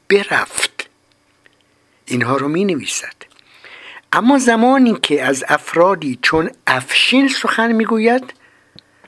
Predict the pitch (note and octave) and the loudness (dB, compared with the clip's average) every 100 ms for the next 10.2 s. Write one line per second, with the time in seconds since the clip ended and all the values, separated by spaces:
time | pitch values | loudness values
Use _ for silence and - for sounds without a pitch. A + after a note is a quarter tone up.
0 | _ C#3 B2+ C3+ C3 B2+ B2+ C3 - B2+ | _ -2 2 0 0 -6 -6 -4 -2 -2
1 | C3+ C#3+ - - A#2 - - - - - | -2 -4 -4 -6 -2 -4 -4 -10 -8 -8
2 | - - - _ _ - - _ _ _ | -8 -18 -20 _ _ -20 -20 _ _ _
3 | _ _ _ _ _ _ _ _ _ - | _ _ _ _ _ _ _ _ _ -20
4 | - - - _ _ _ _ _ - F#3+ | -20 -20 -20 _ _ _ _ _ -2 -2
5 | G3+ F3+ G3 G#3+ G3 F#3 E3+ - D#3+ D3 | -2 -2 -2 0 2 2 0 -2 -2 2
6 | C#3+ C3+ C3+ D3 C3 B2+ D#3+ D#3 C#3 A#2+ | 2 0 -2 -2 -2 -2 -2 -2 -2 -4
7 | C#3+ D#3+ C#3+ D3 C#3 B2 B2+ D#3 G3+ F3 | -4 -4 -2 -2 -2 -2 -2 0 0 0
8 | C3+ B2+ A#2 B2+ - C#3 D3 C#3+ - - | 0 -2 -2 -6 -4 -4 -4 -6 -14 -20
9 | _ C3+ B2 A#2+ A#2+ - D#3+ C#3 A2 - | _ -2 0 0 -4 -4 -8 -6 -10 -8
10 | - - | -10 -14